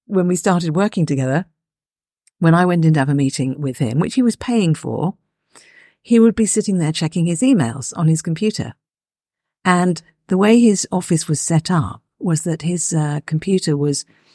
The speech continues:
um, arranged so that he had his back to me while he was doing this as well.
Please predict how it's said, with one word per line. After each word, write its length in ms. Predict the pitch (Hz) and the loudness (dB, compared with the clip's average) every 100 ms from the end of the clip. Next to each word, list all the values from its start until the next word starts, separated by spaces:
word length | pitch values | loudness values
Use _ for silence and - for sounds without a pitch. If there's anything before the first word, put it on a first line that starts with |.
| - _ _ - | -20 _ _ -8
um, 240 | 156 147 | -6 -4
arranged 480 | - 175 185 160 - | 0 4 6 6 4
so 100 | 170 | -2
that 80 | 156 | 0
he 140 | 202 | 0
had 160 | 190 180 | 0 0
his 160 | 160 160 | -2 -2
back 360 | 202 185 - | -4 -4 -8
to 120 | - 131 | -6 -4
me 300 | 104 107 113 | -4 -6 -6
while 140 | 113 | -6
he 60 | 107 | -8
was 120 | 110 | -8
doing 240 | 117 147 | -10 -10
this 200 | 113 - | -12 -12
as 220 | - 156 135 | -4 -4 -2
well. 420 | 147 120 - | -2 -2 -6